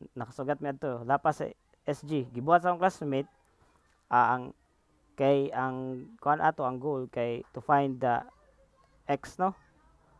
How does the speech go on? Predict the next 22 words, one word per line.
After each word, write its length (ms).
Oh, 160
I 80
mean, 560
to 120
find 280
the 80
other 240
property. 480
Pero 160
siya, 480
para 160
iya 80
pangitawan 480
ang, 120
ang, 320
kuan, 240
other 240
property, 320
migamit 400
siya 80
sa 160
X. 400